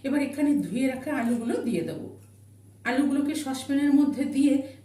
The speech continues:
ঢেকে দিয়ে আলুগুলোকে ভালো করে সেদ্ধ করে নেব। আলুটাকে কিছুক্ষণ ঢেকে সেদ্ধ করে নিলাম। এবার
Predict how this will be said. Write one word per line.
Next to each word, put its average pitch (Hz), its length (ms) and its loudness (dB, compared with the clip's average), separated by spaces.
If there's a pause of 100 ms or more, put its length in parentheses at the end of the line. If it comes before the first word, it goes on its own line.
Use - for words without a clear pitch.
(120)
ঢেকে 247 320 -2
দিয়ে 311 180 2
আলুগুলোকে 269 380 0 (140)
ভালো 247 220 0
করে 277 120 0 (100)
সেদ্ধ 202 240 -2 (120)
করে 160 200 -2
নেব। - 140 -8 (500)
আলুটাকে 269 480 0
কিছুক্ষণ - 440 -2 (120)
ঢেকে 240 240 -2 (120)
সেদ্ধ 196 220 -2 (120)
করে 262 200 0
নিলাম। 262 220 2 (300)
এবার 262 140 0